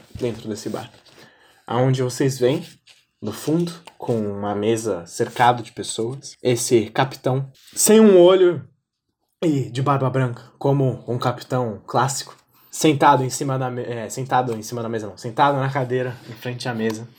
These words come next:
com um, uma, um copo alto de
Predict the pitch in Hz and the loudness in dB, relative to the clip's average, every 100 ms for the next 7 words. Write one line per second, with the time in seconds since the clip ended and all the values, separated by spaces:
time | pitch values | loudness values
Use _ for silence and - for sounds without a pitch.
0 | - - - - - 160 156 151 143 135 | -20 -18 -18 -18 0 4 6 4 2 -2
1 | - 143 143 131 123 110 107 - - - | -4 -2 0 0 -2 -8 -14 -20 -20 -20
2 | - - _ - 139 131 113 - 165 165 | -20 -20 _ -2 4 4 4 -2 -8 -2
3 | 180 170 - 135 - - 147 170 180 - | 2 2 2 -12 -16 -2 4 4 4 -2
4 | - - 127 120 117 110 | -20 -20 -16 -10 -8 -8